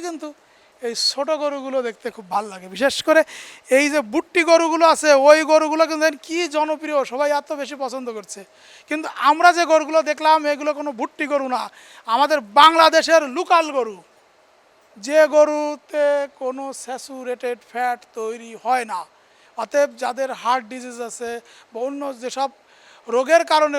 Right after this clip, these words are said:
গরুর গোস্ত খেতে পারেন না, তাদের জন্য কিন্তু এই গরুর গোস্তগুলো খাওয়া যাবে। এটা কিন্তু আমি বাংলাদেশের যে বড় ডাক্তাররা আছেন হার্টের, তাদের এবং ইন্ডিয়ারও কিন্তু কিছু বড় ডাক্তারদের রেফারেন্সে বললাম যে এই সাইজের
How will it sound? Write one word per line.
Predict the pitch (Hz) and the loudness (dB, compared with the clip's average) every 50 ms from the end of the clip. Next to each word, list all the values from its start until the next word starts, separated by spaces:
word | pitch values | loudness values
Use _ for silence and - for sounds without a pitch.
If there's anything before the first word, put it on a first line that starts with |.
| 254 214 | -4 -2
গরুর | 240 254 320 339 330 | -2 -2 -2 -2 -2
গোস্ত | 330 - - - 302 220 | -4 -4 -6 -8 -6 -6
খেতে | 277 285 294 285 247 | -6 -4 -4 -4 -4
পারেন | 269 262 254 262 254 254 247 | -2 -4 -4 -4 -8 -10 -10
না, | 247 240 240 233 - - | -10 -10 -10 -10 -10 -8
তাদের | 226 240 240 302 311 311 294 | -8 -6 -4 -4 -4 -4 -4
জন্য | 285 285 277 269 262 262 220 | -8 -10 -10 -10 -12 -12 -12
কিন্তু | 254 247 226 - 254 240 240 220 208 220 262 | -14 -16 -16 -16 -16 -14 -14 -12 -8 -4 -4
এই | 285 302 302 294 247 | -4 -4 -6 -8 -8
গরুর | 277 269 269 262 254 240 233 | -8 -8 -6 -8 -12 -14 -14
গোস্তগুলো | 226 208 - - - 233 214 214 240 254 302 311 - - | -14 -14 -16 -16 -18 -18 -16 -16 -14 -12 -12 -12 -12 -12
খাওয়া | - 226 220 233 233 233 226 214 185 226 | -8 -8 -6 -6 -6 -8 -8 -10 -10 -10
যাবে। | 220 233 240 247 208 - _ _ _ - - - - - - - | -10 -8 -6 -6 -8 -8 _ _ _ -20 -20 -20 -20 -10 -6 -2
এটা | 262 311 311 285 | -2 0 0 -2
কিন্তু | 311 311 311 359 381 392 - - | -4 -6 -2 -2 -2 0 0 0
আমি | 254 262 277 240 262 | 0 0 0 -2 -2
বাংলাদেশের | 254 269 269 269 262 269 233 277 285 233 269 | -2 0 -2 -2 -2 -2 -6 -6 -8 -8 -8
যে | 269 226 | -6 -2
বড় | 254 254 254 240 254 | -2 0 0 0 -2
ডাক্তাররা | 240 - _ - 277 277 277 269 269 | -2 -4 _ -6 -6 -2 0 0 0
আছেন | 262 - 302 302 311 254 - | 0 -2 -8 -10 -10 -6 -2
হার্টের, | 247 269 277 277 330 339 - _ _ - - _ _ - | 0 0 0 0 -4 -8 -8 _ _ -20 -20 _ _ 0
তাদের | 247 269 269 359 370 359 | 2 4 4 4 4 2
এবং | 349 339 320 262 302 311 | 0 -2 -2 -4 -4 -2
ইন্ডিয়ারও | 311 302 311 311 302 320 311 277 | -2 2 4 6 6 6 4 2
কিন্তু | 302 294 262 302 294 285 262 - _ - - - _ _ _ | -2 -8 -8 -8 -10 -10 -10 -14 _ -20 -20 -20 _ _ _
কিছু | - 262 220 302 269 | -10 -8 -4 0 2
বড় | 269 262 254 254 | 2 4 4 2
ডাক্তারদের | 254 254 - 277 269 269 262 240 | 0 0 -2 -4 -4 -4 -6 -6
রেফারেন্সে | 247 269 277 277 269 247 - - 226 208 220 | -2 -2 -2 -2 -2 -4 -8 -10 -10 -8 -10
বললাম | 208 208 233 269 330 349 - _ _ - - _ _ _ | -8 -4 -4 -4 -4 -6 -10 _ _ -20 -20 _ _ _
যে | 240 247 - _ - 302 302 | -20 -20 -20 _ -6 -2 -2
এই | 311 311 311 - - | -2 -2 -4 -6 -8
সাইজের | 277 294 311 285 311 302 294 | -8 -8 -8 -6 -6 -8 -8